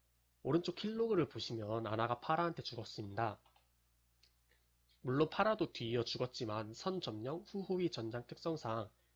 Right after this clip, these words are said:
A 거점은 공격이 오는 속도가 더 빠릅니다. 또한 힐러가 따인 것과 딜러가 따인 것은 차이가 크죠.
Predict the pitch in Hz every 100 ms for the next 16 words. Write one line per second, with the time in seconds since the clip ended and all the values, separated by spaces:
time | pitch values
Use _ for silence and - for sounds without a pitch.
0 | _ 113 127 117 - 113 113 113 113 113
1 | 131 120 98 110 - - 147 135 113 113
2 | 127 139 98 101 92 _ _ _ _ _
3 | 165 175 175 208 214 196 165 139 151 139
4 | 120 - 110 107 120 107 120 131 127 147
5 | 147 131 120 - 143 117 - 131